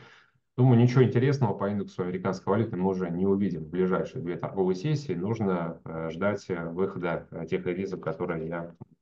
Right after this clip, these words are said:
назвал. В целом, какие настроения по доллару у меня, на самом деле, не изменились. Я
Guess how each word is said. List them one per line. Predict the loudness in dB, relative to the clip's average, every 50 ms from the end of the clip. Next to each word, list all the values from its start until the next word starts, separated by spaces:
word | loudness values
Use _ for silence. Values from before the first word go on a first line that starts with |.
| _ -8
назвал. | -4 -2 0 0 0 0 -2 -4 -10 _ -20 -20 -20 _ _ -2
В | 2
целом, | 4 6 6 6
какие | 6 4 2 2 2 2
настроения | 2 2 2 2 2 2 2 0
по | -2 -2
доллару | 0 0 2 0 0 0
у | 0
меня, | 0 0 0 0 -2 -2 -4 -8 -10
на | -10 -6
самом | -4 -4 -4 -6 -8
деле, | -12 -14 -10
не | -8 -8
изменились. | -4 -2 -2 0 0 0 -2 -2 -4 -6 -6
Я | -4 -2 0 0 0 -2 -6